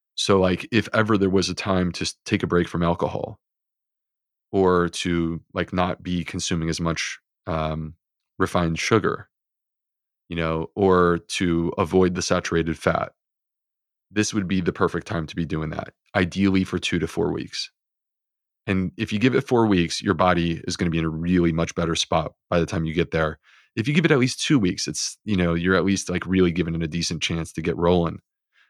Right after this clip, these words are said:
So I say, you know, eat plants, avoid the saturated fat, the sugar, the alcohol, and then lean into things like spending time outdoors,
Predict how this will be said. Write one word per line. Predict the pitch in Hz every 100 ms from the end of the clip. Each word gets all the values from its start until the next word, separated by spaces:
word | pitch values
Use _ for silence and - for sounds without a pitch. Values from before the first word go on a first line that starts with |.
| _
So | - 107 95 92 87 -
I | 101
say, | 101 101 95 92 90 _ _ -
you | 92
know, | 85
eat | 117 120
plants, | - 123 123 135 - - _ _ _ _ _ _ -
avoid | 87 101 104 101 82
the | 98
saturated | 101 90 101 92
fat, | 95 92
the | 87
sugar, | - 90 87
the | 90
alcohol, | 87 92 87 87 85 80 _ _ _ _ _ _ _ -
and | 107
then | 101 95
lean | 98 95
into | 92 95
things | - 87 85
like | 85 78
spending | - - 87 85
time | 87 80
outdoors, | 87 127 123 107 98